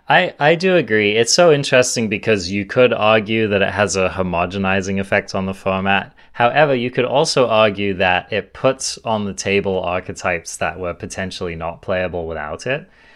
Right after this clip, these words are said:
So I think, like, like, Bant Spirits might be a good example of a deck that just probably wouldn't even be in consideration as a contender.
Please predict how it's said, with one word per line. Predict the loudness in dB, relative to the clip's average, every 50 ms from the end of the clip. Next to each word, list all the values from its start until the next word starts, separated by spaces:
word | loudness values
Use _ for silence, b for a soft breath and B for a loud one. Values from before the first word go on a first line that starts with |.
| b b b b
So | -14 -6 -4 -2 -2 -2 -2 -2
I | -4 -4
think, | -4 -6 -6 -2
like, | -2 -2 -2 -2 -6 b b b b b b
like, | -4 -4 -4 -6 -2
Bant | 0 2 2 2 0 -4 -8
Spirits | -10 -8 -4 -2 -2 0 0 -2 -6 -6 -4
might | -4 -4 -2 -2
be | -2
a | -2 0
good | 0 -2 -2
example | -2 -2 -2 -2 -2 -2 -4 -4 -4 -4 -2
of | -4
a | -4 -2
deck | 0 0 -2 -2 -4 -10
that | -12 -12 -8
just | -8 -10 -10 -10 _
probably | -20 -8 -4 -2 -2 -2 -4 -6 -8 -8 -6 -6 -6 -6
wouldn't | -8 -10 -10 -8 -8 -6 -6 -6 -8 -10 -12 -16 _ _ _ _ _ _ _ _ _ _ _ _ _
even | -4 -4 -2 -2 -2 -4 -4
be | -4 -2 -2 -2
in | -4 -6
consideration | -10 -10 -10 -10 -8 -6 -4 -4 -4 -4 -8 -8 -8 -8 -8 -8 -8 -8 -8 -8
as | -8 -8
a | -10
contender. | -8 -6 -6 -6 0 0 2 2 2 2 0 0 0 -2